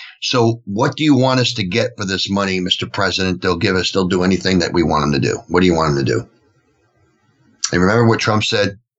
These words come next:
"Nothing. I don't want anything. I don't want anything from them. Just give them the money." Remember Trump said that. He said it twice. "I don't want any quid pro quo." I thought was interesting was Trump said it twice.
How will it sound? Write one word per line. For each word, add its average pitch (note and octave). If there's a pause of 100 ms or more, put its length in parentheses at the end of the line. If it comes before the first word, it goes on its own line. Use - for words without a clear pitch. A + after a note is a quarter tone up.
"Nothing. C3 (920)
I A2
don't C3
want C3
anything. B2 (1500)
I A#2+
don't C3+
want C3
anything C3+
from -
them. - (380)
Just A#2
give C3+
them C#3+
the C#3
money." C3 (420)
Remember A#2
Trump A#2+
said A2
that. C2 (460)
He A#2+
said C3
it A#2
twice. B2 (160)
"I C3
don't C3+
want C3
any D#3
quid D3+
pro C3
quo." A#2+ (1700)
I D3+
thought F3
was C#3+
interesting D3+
was B2
Trump E3+
said D3+
it C#3
twice. -